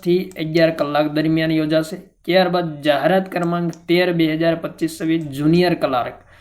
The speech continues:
વહીવટી અને હિસાબી, જેમની પરીક્ષા અઢાર બે બે હજાર ચોવીસના રોજ બપોરે ચૌદ થી પંદર કલાક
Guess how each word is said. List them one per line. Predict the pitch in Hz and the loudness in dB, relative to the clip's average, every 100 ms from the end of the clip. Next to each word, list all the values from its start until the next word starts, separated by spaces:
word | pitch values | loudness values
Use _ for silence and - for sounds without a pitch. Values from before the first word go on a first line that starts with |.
| - - | -20 -8
વહીવટી | 139 165 170 170 170 170 | 2 4 4 2 0 -2
અને | 156 139 | -2 -4
હિસાબી, | 135 160 160 156 - - 143 | -4 0 2 2 -2 -12 -2
જેમની | 156 175 185 190 | 0 2 0 -2
પરીક્ષા | 175 165 165 175 170 - 175 | -2 -4 -4 0 0 0 0
અઢાર | 156 165 180 175 | 4 6 4 4
બે | 165 165 | 0 0
બે | 160 151 | -2 -4
હજાર | 151 156 156 151 | -2 2 2 0
ચોવીસના | 151 143 143 160 151 165 | -10 -10 -10 -4 -2 -2
રોજ | 147 123 147 - _ _ - | -2 -4 -10 -12 _ _ -2
બપોરે | 170 170 180 170 170 - | -2 0 -2 -2 -4 -8
ચૌદ | 156 165 190 185 - | -4 -2 -2 -4 2
થી | 170 170 160 | 4 4 -2
પંદર | 156 160 165 | -4 -4 -2
કલાક | 156 156 | 0 0